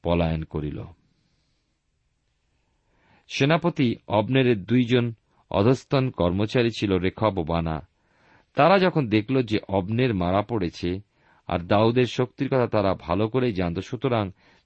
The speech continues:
দুজনেই পরামর্শ করল যে ঈশবোশতকে বধ করবে। আর সেই মতো একদিন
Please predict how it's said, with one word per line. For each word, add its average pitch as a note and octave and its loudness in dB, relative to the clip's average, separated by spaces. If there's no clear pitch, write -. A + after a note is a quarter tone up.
দুজনেই A#2+ 2
পরামর্শ A2+ 0
করল G#2+ -2
যে F#2+ -4
ঈশবোশতকে B2+ -4
বধ E2+ -2
করবে। D2+ -6
আর F#2+ 0
সেই D3 2
মতো D3 2
একদিন G2 0